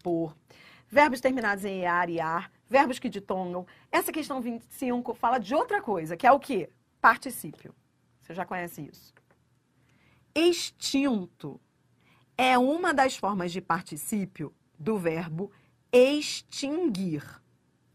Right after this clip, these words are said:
O verbo abaixo que não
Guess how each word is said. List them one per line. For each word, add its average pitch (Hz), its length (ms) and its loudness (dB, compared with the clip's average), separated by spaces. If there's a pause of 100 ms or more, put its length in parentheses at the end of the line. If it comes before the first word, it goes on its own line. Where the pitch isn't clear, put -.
(400)
O 311 120 -2
verbo 339 260 6
abaixo 202 540 6
que - 180 -2
não 277 720 4